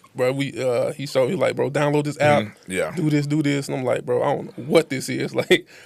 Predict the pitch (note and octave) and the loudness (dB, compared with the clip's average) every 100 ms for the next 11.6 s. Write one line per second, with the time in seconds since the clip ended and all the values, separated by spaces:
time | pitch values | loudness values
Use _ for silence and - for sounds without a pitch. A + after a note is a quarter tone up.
0 | - - C#3 C#3+ C#3+ C#3+ C3 A#2+ G#2+ G2 | -16 0 4 6 8 6 6 4 4 4
1 | A#2 F2+ F2 D#2+ F2 F#2+ C3 C3+ C3 B2+ | 4 4 -2 -2 -2 0 4 6 6 6
2 | B2+ G#2+ F2+ C#3+ C#3 B2+ C#3+ D3+ C#3+ C#3+ | 4 4 2 4 4 4 6 4 2 -4
3 | C3 - C3+ D3 C#3 C3+ C3 B2+ C3 A#2+ | -4 -2 2 2 2 2 2 2 0 0
4 | B2+ B2+ A#2+ A#2 A#2+ _ _ _ _ - | -2 0 0 0 -4 _ _ _ _ -2
5 | B2 A2 D3+ E3+ C3+ B2 A#2+ C3+ G3 A3+ | 0 4 4 6 4 0 2 4 8 8
6 | - F#3 D#3 - C3+ B2 - C3 C3+ C3 | 8 6 4 4 4 4 2 2 2 0
7 | A#2+ C#3+ C3 C3 E3 D#3 C#3+ C#3+ C3 B2 | -2 -2 -2 -2 0 0 0 -2 -4 -4
8 | C3 - C#3 C3+ C3+ C3+ G#2 F#3 C#3+ D3 | -6 -6 -4 -6 -6 2 4 4 2 -6
9 | C3+ C3 C#3 C#3+ C#3+ C3+ B2+ - C3 B2+ | -6 -4 -4 0 0 0 -2 -2 -2 -2
10 | - - - C#3 C#3 C3 C3 C3 B2+ C3 | -8 -16 -6 0 0 2 2 2 0 -2
11 | - _ _ _ G2 F2+ | -4 _ _ _ -6 -6